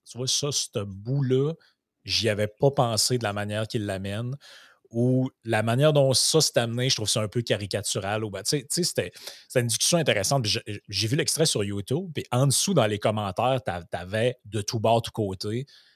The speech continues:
t'as des, des commentaires, là, mais je me disais, mais les, c'est,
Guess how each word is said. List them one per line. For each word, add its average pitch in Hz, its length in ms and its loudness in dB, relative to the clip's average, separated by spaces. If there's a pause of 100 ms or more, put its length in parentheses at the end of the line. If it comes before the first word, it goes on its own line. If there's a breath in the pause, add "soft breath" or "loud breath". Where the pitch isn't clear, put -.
(100 soft breath)
t'as 85 340 -4
des, 90 300 -10
des 87 180 -14
commentaires, 110 680 -2
là, 92 140 -6
mais 80 180 -16
je - 140 -12
me 82 60 -14
disais, 85 340 -8
mais 78 240 -16 (480 soft breath)
les, 113 160 -12 (140)
c'est, - 180 -18